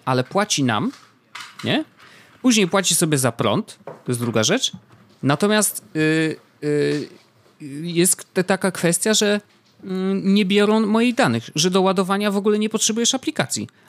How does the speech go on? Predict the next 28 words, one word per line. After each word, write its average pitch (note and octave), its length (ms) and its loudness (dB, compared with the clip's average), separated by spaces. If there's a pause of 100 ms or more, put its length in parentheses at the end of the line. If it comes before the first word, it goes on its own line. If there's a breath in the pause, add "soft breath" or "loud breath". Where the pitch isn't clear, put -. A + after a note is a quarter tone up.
(100 soft breath)
Natomiast G3+ 420 0
mają A3 240 2
swoje A3 300 2
kółeczka C3+ 460 2
podpinane B2+ 560 0
do A#2 280 2 (100)
Lightninga C3+ 460 2
i A#2+ 120 -2
podpinane C#3 480 0
do B2 100 0
mikro, A#2+ 540 0 (280)
y, - 80 -12
U C3+ 140 2
S A#2+ 120 2
B, F#3 240 0 (460 loud breath)
ale F3+ 340 2
to F#3 160 -2
jest F3+ 240 2
jedyn-, F3+ 320 -2 (200)
po F3 180 0
prostu F3+ 300 -2
fizycznie E3+ 800 0 (580 soft breath)
podłączane D3 540 2
tylko - 260 -2
po D3 120 -4
to, D3 100 -4
żeby C3+ 300 0
u-, D3+ 240 2